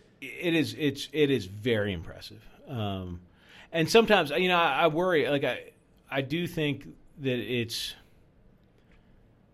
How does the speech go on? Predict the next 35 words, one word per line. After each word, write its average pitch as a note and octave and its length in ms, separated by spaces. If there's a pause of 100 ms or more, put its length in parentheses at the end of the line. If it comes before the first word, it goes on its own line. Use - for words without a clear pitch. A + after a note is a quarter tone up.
(200)
you D3 100
know, B2 100
we C3 160
need C#3 220
to C3 40
be A#2+ 140
very A#2 320
mindful A#2 540
of A#2 100
all A#2+ 260
that A#2 140
the B2 80
students B2+ 380
have B2+ 340
going B2 220
on, B2+ 320
and B2+ 120
we A#2 100
need A#2+ 180
to A2+ 60
be A2+ 120
very, A#2 800 (500)
um, G#2+ 480 (140)
w-, A2 100
I A#2+ 60
think B2 300 (580)
anything D3 440
we C3+ 100
can B2+ 160
do B2 220
to B2 60
help A#2 260
them A#2 200
balance, A2+ 640 (320)
um, A#2+ 480